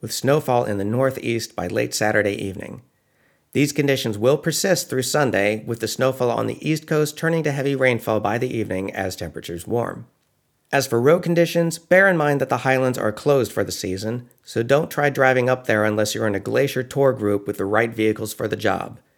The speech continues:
Also, roads are slippery in the north and west, with spots of ice to be found in the south,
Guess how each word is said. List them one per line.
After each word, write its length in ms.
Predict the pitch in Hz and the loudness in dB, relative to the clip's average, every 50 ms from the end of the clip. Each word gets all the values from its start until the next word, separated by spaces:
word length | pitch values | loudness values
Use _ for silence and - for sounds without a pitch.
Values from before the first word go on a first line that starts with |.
| _ _ _ _ _ _ _ - | _ _ _ _ _ _ _ 0
Also, 580 | 151 143 156 147 - 110 101 98 98 107 - _ _ _ _ _ _ - | 2 2 2 2 0 -2 -2 -2 -4 -8 -10 _ _ _ _ _ _ -2
roads 260 | 113 139 170 160 - | 0 2 2 2 2
are 60 | 156 | 0
slippery 500 | 151 - - 147 160 156 156 131 120 113 | 0 2 2 2 2 2 4 2 4 4
in 120 | 107 107 | 4 2
the 80 | 107 107 | 2 2
north 320 | 107 113 117 113 104 107 - - | 2 2 2 2 0 0 -4 -6
and 220 | 120 131 139 131 | -4 -2 -2 0
west, 460 | 131 143 120 92 92 101 - - - _ _ _ _ _ _ _ | 2 2 2 2 2 -2 -6 -10 -14 _ _ _ _ _ _ _
with 140 | - 107 - | -10 -8 -6
spots 340 | - - - 117 123 127 135 | -6 -2 0 0 0 0 0
of 120 | 143 135 | 0 0
ice 180 | 117 107 110 - | 2 0 0 -2
to 100 | - 110 | -4 -6
be 120 | 117 113 | -6 -4
found 280 | 110 - 101 101 101 98 | -4 -2 -4 -4 -4 -4
in 120 | 92 95 | -4 -6
the 60 | 87 | -6
south, 500 | - - - 139 143 151 156 147 147 - | -8 -6 -4 -2 0 0 0 -2 -2 -8